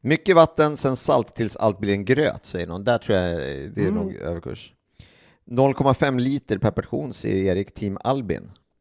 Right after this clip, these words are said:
Speaker 1: Men han hittar också bara på en siffra. Erik
Speaker 2: En
Speaker 1: Löfnertz
Speaker 2: halv,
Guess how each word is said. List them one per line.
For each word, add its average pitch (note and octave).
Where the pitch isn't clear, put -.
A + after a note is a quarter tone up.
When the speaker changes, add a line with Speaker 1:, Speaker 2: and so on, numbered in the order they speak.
Speaker 1:
Men A#2
han B2+
hittar D3+
också A#2+
bara E3+
på -
en D#3+
siffra. -
Erik F#2
Speaker 2:
En E2+
Speaker 1:
Löfnertz F3
Speaker 2:
halv, E3+